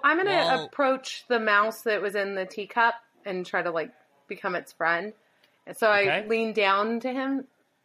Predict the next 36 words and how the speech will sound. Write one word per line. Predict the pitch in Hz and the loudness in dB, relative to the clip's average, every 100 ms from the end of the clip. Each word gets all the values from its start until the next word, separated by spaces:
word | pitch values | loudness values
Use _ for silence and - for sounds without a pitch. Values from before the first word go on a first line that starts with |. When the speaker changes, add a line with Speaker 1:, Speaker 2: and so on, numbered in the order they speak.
| - | -6
Speaker 1:
It's | 226 226 - | 2 2 2
a | 208 | -2
him, | 196 151 165 | -2 -4 -2
right? | 160 180 - 233 - - - - | 0 0 -2 -8 -8 -14 -8 -8
<laughs> | - 233 196 214 - - - | -6 -8 -10 -16 -18 -10 -2
Speaker 3:
I, | 127 117 131 | 0 4 2
I'm | 131 | 4
not | 139 131 | 4 4
gonna | 120 120 | 2 -2
force | 120 113 107 | 0 0 0
a | |
gender | 101 98 90 | 0 0 0
on | 85 | -2
this | 85 - | -2 -6
mouse. | 80 69 - - | -6 -8 -10 -4
Speaker 1:
Okay, | 214 202 151 - | -2 0 -2 -4
thank | 202 175 | -4 -2
you. | 165 147 - - - _ - | -2 -4 -4 -16 -20 _ 0
Um, | 226 202 196 - - - | 2 2 0 -4 -6 -6
"Hello, | - 415 440 523 440 | -2 2 4 6 4
Speaker 3:
<laughs> | |
Speaker 1:
little | 285 247 240 | 2 2 2
mouse. | 233 240 349 - - - _ 320 | 4 4 4 0 -12 -20 _ 4
My | 415 466 | 6 6
name | 349 320 | 4 4
is | 349 339 - | 2 0 2
Zane. | 466 466 311 214 185 - _ _ | 4 4 2 -2 -6 -14 _ _
What's | 370 453 - | 0 0 2
your | 494 523 | 4 6
name?" | 320 214 180 165 - - _ _ _ _ _ - | 4 0 -2 -4 -8 -18 _ _ _ _ _ -2
Speaker 3:
That | 190 | 0
is | 139 113 | 2 -2
none | 120 151 | 0 0
of | 160 | 0
your | 135 143 | 0 -2
business. | - 107 - 87 - - | -2 -6 -6 -10 -10 -10